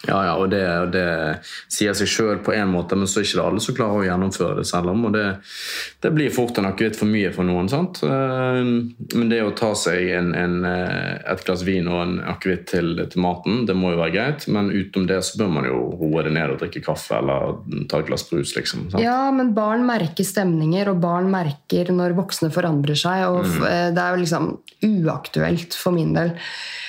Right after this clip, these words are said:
Speaker 1: Ja.
Speaker 2: Ehm, og det er mamma og pappa veldig klar over. Vi har selvfølgelig alkoholservering på julaften. Jeg kommer ikke til å drikke fordi vi skal, eh, reise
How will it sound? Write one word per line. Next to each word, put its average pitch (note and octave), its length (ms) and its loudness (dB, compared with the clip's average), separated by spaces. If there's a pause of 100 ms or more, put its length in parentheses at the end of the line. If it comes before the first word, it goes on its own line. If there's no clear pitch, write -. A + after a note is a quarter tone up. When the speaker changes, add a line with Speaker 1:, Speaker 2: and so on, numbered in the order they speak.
(100)
Speaker 1:
Ja. G3+ 160 2
Speaker 2:
Ehm, F3+ 540 2 (100)
og F3+ 140 0
det A3 100 2
er G#3+ 80 0
mamma E3+ 220 2
og - 20 -2
pappa E3+ 240 0
veldig D#3 180 2
klar D3 300 0
over. F#3+ 160 2
Vi F3 100 2
har E3+ 140 2
selvfølgelig D#3 400 0
alkoholservering D#3 800 2
på E3 140 0 (100)
julaften. E3 600 2 (100)
Jeg F#3+ 260 2
kommer A3+ 220 2
ikke G3+ 160 -2
til F3 80 2
å E3 60 2
drikke E3+ 260 0
fordi G#3 240 2
vi F3 100 2
skal, F3 380 0
eh, F3 480 2
reise E3+ 540 0